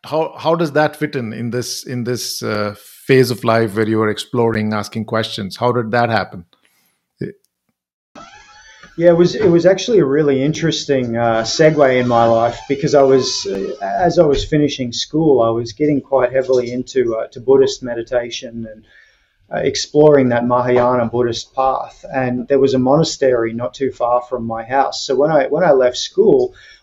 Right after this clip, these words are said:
Speaker 2: I actually went to the monastery and spent about six months and, uh, you know, I was on the verge of taking vows as a, a, a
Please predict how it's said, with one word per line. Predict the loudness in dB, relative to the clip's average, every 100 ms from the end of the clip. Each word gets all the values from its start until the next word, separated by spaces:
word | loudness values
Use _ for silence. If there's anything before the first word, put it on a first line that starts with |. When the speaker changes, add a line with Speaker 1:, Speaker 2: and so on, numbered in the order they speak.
| -2
Speaker 2:
I | 0
actually | 2 2 2
went | 2 0
to | -2
the | -2
monastery | 0 0 0 -2 -4 -2 -2
and | -2 -4
spent | -2 0
about | 2 2 0
six | -6 -8 -8
months | -10 -10 -10 -14 -12
and, | -8 -4 -4 -6 -10 -12
uh, | -12 -8 -10 -8
you | -4 -4
know, | -4
I | -6
was | -6 0
on | 2 2
the |
verge | 2 2 2
of | 0
taking | 0 0 0 -4
vows | 0 4 4 2
as | -4
a, | -2
a, | -2 -4 -4 -4
a | -6